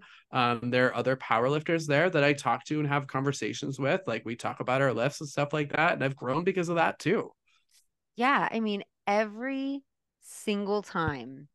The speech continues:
Speaker 2: you sit in the discomfort and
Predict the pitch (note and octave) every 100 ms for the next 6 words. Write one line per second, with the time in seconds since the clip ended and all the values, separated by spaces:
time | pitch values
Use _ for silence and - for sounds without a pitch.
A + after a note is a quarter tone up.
0 | _ F3 F3 F#3+ - - - - F#3+ G#3
1 | - G3+ F#3+ F3 E3+ - D#3 C#3+ C3+ A#2
2 | - _ _ _ _ _ _ - F3 D#3+
3 | D#3